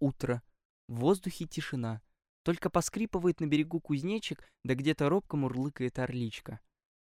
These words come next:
На небе неподвижно стоят перистые облака, похожие на рассыпанный снег. Около строящейся купальни под зелёными ветвями ивника барахтается в воде плотник Герасим. Высокий, тощий мужик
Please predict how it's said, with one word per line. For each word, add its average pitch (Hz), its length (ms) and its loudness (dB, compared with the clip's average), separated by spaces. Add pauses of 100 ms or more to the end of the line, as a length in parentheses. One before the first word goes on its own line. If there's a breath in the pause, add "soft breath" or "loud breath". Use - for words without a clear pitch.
(140)
На 123 80 0
небе 185 320 2
неподвижно 151 580 4
стоят 135 360 2
перистые 147 480 2
облака, 120 480 2 (300 soft breath)
похожие 127 440 2
на 127 160 2
рассыпанный 123 600 -2
снег. - 420 -6 (340)
Около 151 300 0
строящейся 170 600 0
купальни 190 520 4 (240 soft breath)
под 123 160 0
зелёными 127 460 2
ветвями 120 580 0
ивника 123 480 0 (220 soft breath)
барахтается 139 720 6
в - 20 -6
воде 120 240 0
плотник 131 460 -2
Герасим. 127 600 4 (280 soft breath)
Высокий, 127 760 2
тощий 175 380 2
мужик 165 360 2